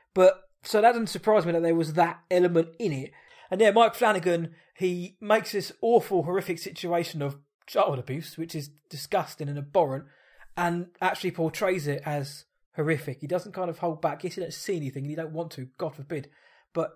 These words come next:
it makes you feel awful for watching, like, really, like, gr-,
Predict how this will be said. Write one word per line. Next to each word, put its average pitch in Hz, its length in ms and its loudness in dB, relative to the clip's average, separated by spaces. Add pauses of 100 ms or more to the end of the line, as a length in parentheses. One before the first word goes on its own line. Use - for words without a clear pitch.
(100)
it 214 160 -18
makes 185 360 -4
you 170 80 -6
feel 165 460 0 (720)
awful 175 480 0
for 160 160 -6
watching, 165 340 -4
like, 139 120 -6
really, 165 460 2
like, - 140 -6 (160)
gr-, 165 180 -10